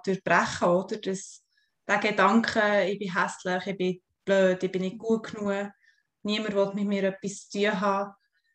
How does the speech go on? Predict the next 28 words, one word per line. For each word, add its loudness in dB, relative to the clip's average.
dass -8
man 2
den 6
irgendwann 2
auch -4
wieder -4
kann, -4
kann 2
loslassen 2
kann, 2
oder? -2
Wie, -4
wie -4
hast -2
du -2
es -8
geschafft, -2
den, 0
das -10
so -4
ein 2
bisschen -4
können 0
zu -8
wandeln, 4
dass -12
dann -4
aus, -10